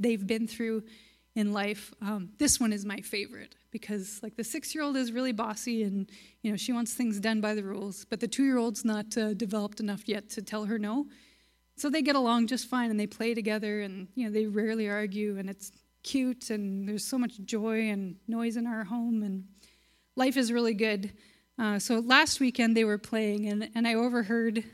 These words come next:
uh, my daughter <laughs> say something to my son. It just made me laugh,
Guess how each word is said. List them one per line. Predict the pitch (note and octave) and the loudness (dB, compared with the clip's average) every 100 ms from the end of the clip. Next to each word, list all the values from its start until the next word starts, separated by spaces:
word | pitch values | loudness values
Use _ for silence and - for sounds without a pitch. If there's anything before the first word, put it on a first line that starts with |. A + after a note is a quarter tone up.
| - | -10
uh, | A#3+ G#3 | -4 -2
my | G#3 | -2
daughter | G3+ G#3+ A3 A3 | 0 -2 0 0
<laughs> | - | 2
say | A3+ | 2
something | G#3+ A#3+ A3 | 2 2 0
to | A3 | 0
my | G3+ | 0
son. | G#3 G#3+ A3 | -2 -4 -4
It | A3 | -4
just | C4+ | -2
made | B3+ A#3+ | 2 2
me | A3+ | 0
laugh, | G3+ G3 G3+ | -2 -2 -6